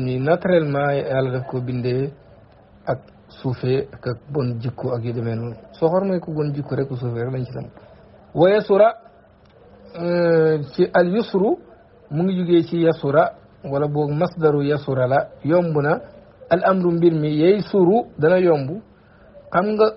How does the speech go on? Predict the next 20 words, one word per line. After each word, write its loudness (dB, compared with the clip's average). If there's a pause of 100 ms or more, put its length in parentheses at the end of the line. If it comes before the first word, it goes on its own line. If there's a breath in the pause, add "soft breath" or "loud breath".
(120)
uy 4
sur 2
moo 4
waroon 4
nekk -2
amru -2
bi, -2
waaye 4 (120)
u -2
sur -4
la 0
ñuy -2
wax 2 (240)
ndax -4
gannaaw -2
dàmm -2
waaw 4
mën -4
a -4
ñëw. -4